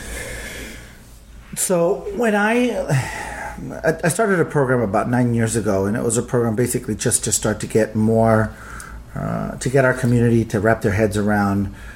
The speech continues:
what technology can do to improve the qu-, their qual-, the quality of their lives. Um, I was really concerned early on when I became a teacher in, shoot, ninety-nine, ninety-eight, I don't remember exactly the year,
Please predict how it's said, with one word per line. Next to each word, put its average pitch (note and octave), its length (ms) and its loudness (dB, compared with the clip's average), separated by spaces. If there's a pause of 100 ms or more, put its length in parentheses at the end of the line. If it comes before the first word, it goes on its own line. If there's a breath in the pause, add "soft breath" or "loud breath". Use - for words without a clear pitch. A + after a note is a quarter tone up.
(260 loud breath)
what A#2+ 140 0
technology G#2+ 520 0
can G2+ 180 -4
do G#2+ 220 2
to G2+ 720 -2 (260)
improve A2 340 2
the G#2 80 -2
qu-, - 280 -6
their A2+ 140 4
qual-, - 380 2
the G2+ 80 -2
quality A2 420 4
of F#2 200 0
their G#2+ 160 4
lives. G2+ 560 2 (640 loud breath)
Um, F2 520 -8
I F#2+ 60 -8
was G#2 160 -6
really A2+ 160 2
concerned G#2+ 420 0
early G#2+ 220 2
on G#2 160 2
when G2+ 100 0
I G2+ 60 0
became G2+ 320 -2
a G2 60 -2
teacher G2+ 520 0
in, F#2 420 -2
shoot, - 380 -8
ninety-nine, F2 580 0
ninety-eight, A2 600 4 (220)
I F#2 40 -4
don't F2+ 100 0
remember E2+ 280 2
exactly F2 380 -2
the E2+ 80 0
year, G2 260 2